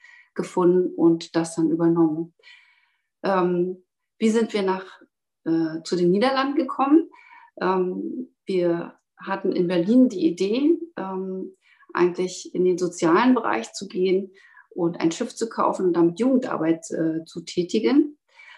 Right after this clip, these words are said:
Ähm, und, ähm, woraus ist das entstanden? Ich bin eigentlich ursprünglich Lehrerin. Ich habe ursprünglich Kunst studiert und wollte Grundschullehrerin werden. Das hat sich dann ein bisschen anders entwickelt. Ähm,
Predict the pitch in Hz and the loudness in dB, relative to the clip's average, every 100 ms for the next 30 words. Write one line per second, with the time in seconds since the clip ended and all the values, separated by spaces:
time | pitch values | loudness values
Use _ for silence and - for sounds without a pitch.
0 | _ _ _ - 190 190 180 180 185 - | _ _ _ -2 0 2 2 0 -4 -6
1 | - - 190 185 185 - 180 175 170 180 | -6 -2 0 0 -2 -4 -2 2 2 2
2 | 175 - - - 190 180 185 170 190 220 | 0 -4 -10 -8 -2 0 0 -2 -4 -2
3 | 247 254 208 226 247 330 320 - - - | -2 -2 -2 -2 0 -2 -2 -6 -2 0
4 | 175 185 - - 294 - 185 185 185 185 | -2 -4 -10 -8 -8 -4 -2 -2 -2 0
5 | 233 185 165 165 254 254 _ _ _ - | 0 0 -2 0 0 -4 _ _ _ -14
6 | 190 185 226 - - 185 180 - 277 294 | -10 -2 -2 -2 -2 -2 -2 -2 2 2
7 | 294 269 254 254 311 330 - - 208 208 | 2 -4 -2 2 2 -2 -10 -10 -8 -6
8 | 214 196 196 196 208 240 254 214 170 165 | -6 -4 -2 -2 0 2 2 2 4 4
9 | 160 151 - 156 160 170 _ _ _ _ | 4 -4 -8 -10 -8 -10 _ _ _ _
10 | _ _ _ - 190 226 233 - 196 190 | _ _ _ -6 -2 -4 -6 -4 2 4
11 | 180 175 185 - 254 262 - - 233 233 | 4 2 -4 0 2 2 0 -2 -4 0
12 | 233 226 _ _ _ _ _ _ 202 202 | 0 -2 _ _ _ _ _ _ 0 2
13 | 196 196 190 202 226 - | 0 -2 -4 -8 -12 -18